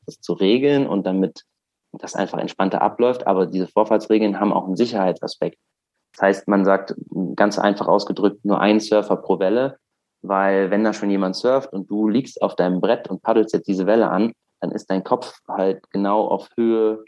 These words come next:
auf der Höhe, wo diese Person her surfen will, dann bringst du dich in Gefahr. Und du kannst es dir, glaub ich, so vorstellen, dass sobald du anfängst, dich mit dieser Sportart zu beschäftigen,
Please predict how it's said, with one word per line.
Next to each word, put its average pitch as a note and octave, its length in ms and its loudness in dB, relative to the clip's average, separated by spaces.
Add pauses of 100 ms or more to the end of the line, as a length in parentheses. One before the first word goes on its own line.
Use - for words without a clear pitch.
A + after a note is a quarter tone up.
(160)
auf - 100 -20
der F#2+ 160 -4
Höhe, G#2+ 260 2
wo G2+ 60 -4
diese G2+ 260 -4
Person G2 340 2
her A2 180 0
surfen F2+ 480 0
will, G2+ 200 2
dann F#2 320 -4
bringst G2+ 280 0
du G2 40 -2
dich F#2+ 160 -2
in F#2+ 100 0
Gefahr. F#2 400 -6 (280)
Und G#2 300 2 (220)
du A2 80 2
kannst C3 240 2
es B2+ 60 -14
dir, A#2 100 2
glaub A2+ 160 2
ich, G#2+ 80 2
so B2 120 2
vorstellen, A#2+ 540 2
dass A2 360 -2 (760)
sobald A2 560 0
du B2+ 120 0
anfängst, A#2 760 0
dich - 120 -4
mit A2+ 120 2
dieser G#2+ 140 0
Sportart A#2+ 440 2
zu G#2+ 80 0
beschäftigen, G#2 840 2